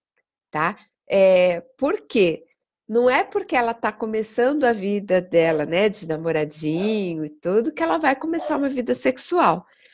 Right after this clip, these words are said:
Mas também não há garantia de que essa, essa, essa vida sexual ativa não comece, porque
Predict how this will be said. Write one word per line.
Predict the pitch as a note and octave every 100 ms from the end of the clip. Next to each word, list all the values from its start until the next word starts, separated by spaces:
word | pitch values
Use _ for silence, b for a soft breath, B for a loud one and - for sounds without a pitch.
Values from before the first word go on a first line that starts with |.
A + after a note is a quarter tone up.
| b -
Mas | A#3+ -
também | - D4+ A3+ B3 D4+
não | C#4 B3
há | B3+
garantia | C4+ C4 C#4 C4 B3+ C4+
de | B3+ -
que | B3+
essa, | B3+ C4 - _
essa, | G#3 G#3+ G#3+ A#3 A3+ _
essa | G3+ G3+ G#3 G3 F#3
vida | F#3 F#3 F3+
sexual | F3+ F3+ - F3+ D#3+ D3+ -
ativa | - E3 - F3 F3
não | E3+ G#3+ D#4+
comece, | E4 D#4+ G#3 A3 F4 - - F3 _ _ _ b b b b _
porque | C4 B3+ C#4 B3+